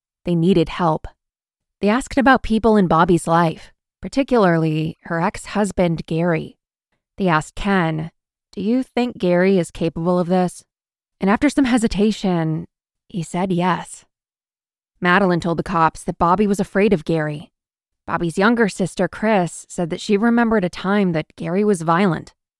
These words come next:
He had punched a wall next to the refrigerator in the home that he'd shared with Bobby. And even if it wasn't Gary who pulled the trigger, Ken believed that it was, quote, "a professional job."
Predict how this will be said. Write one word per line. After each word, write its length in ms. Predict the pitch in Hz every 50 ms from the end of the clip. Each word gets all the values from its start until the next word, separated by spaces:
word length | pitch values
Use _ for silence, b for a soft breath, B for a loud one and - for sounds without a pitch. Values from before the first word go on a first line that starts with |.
| _ _ -
He 80 | 185
had 80 | 160 -
punched 280 | - 190 190 - -
a 60 | 196 175
wall 300 | 175 185 196 190 180 170
next 220 | 170 170 - -
to 100 | - 185
the 80 | 180 170
refrigerator 760 | 165 165 - - 214 214 190 214 196 180 170 165 160 160 160
in 60 | 160
the 80 | 165 156
home 240 | - 196 196 214
that 120 | 220 220 208
he'd 140 | 190 170 -
shared 300 | - - 190 208 208 175
with 160 | 165 165 156
Bobby. 480 | - 180 180 180 165 - - - - _ _ _ _ _ _ _ _ _ _ _ _ -
And 100 | 175 170
even 240 | 190 233 247 311 311
if 140 | 294 -
it 100 | 285 247
wasn't 500 | 208 175 180 180 202 196 214 196 170 170
Gary 420 | - 175 170 180 214 202 170 160 156
who 160 | 156 196 175
pulled 220 | - - 165 156
the 60 | - 165
trigger, 560 | - - 190 196 175 180 151 151 143 160 - _ _ _ _ _ _ _
Ken 220 | - - 208 233 277
believed 560 | 320 294 262 247 240 233 226 226 202 - - -
that 100 | 196 -
it 100 | - -
was, 420 | 185 185 180 175 160 - - _ _ _ _ -
quote, 380 | - 190 175 170 165 - - _ _ _ _ _ _ -
"a 80 | 180 160
professional 920 | - - 185 160 - _ - 220 226 233 - - 226 214 196 175 160 156 156
job." 500 | 143 - 170 165 165 156 151 147 156